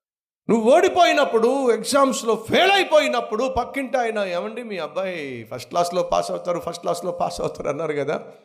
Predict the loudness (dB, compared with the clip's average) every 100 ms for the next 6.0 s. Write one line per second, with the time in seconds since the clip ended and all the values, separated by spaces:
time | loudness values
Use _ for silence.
0 | _ _ _ _ -6 -2 2 2 4 0
1 | 0 -2 -2 0 0 -2 -14 -20 _ _
2 | _ _ _ -4 2 2 2 -2 -4 -8
3 | -12 _ _ _ _ _ _ _ _ _
4 | _ _ _ _ _ _ _ _ -4 0
5 | 0 0 -4 -6 -8 -14 -18 _ _ -20